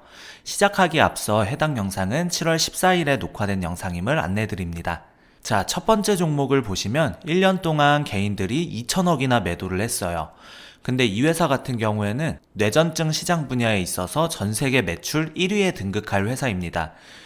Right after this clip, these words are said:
그래서 외국인 기관들이 이미 육점칠 퍼센트 정도 매집을 한 상황이거든요. 앞으로 육십칠 퍼센트 이상도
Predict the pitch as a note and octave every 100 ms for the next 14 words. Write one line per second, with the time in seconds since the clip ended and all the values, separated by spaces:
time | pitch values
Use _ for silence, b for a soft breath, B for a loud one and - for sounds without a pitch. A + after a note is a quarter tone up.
0 | B - A#2+ B2 G2+ F#2 F#2+ D3+ E3+ -
1 | G#2 A2 F#2+ G#2+ D3 - - G#2 A2+ F#2
2 | F#2 - C#3+ C#3 - F#3 F#3+ F#3 D#3+ D3+
3 | A#2 G2+ C#3+ F3+ - F2+ - G2 G#2+ D#3+
4 | D#3+ F3 E3 A2 F#2 F2 F2 C#3 G2 -
5 | B B B B B - G3 D3 G2 G2+
6 | - D#3 - G3+ G3+ G3 F3+ C#3+ F2 G#2+
7 | E3 D#3+ A#2+ G2 C#3+ F3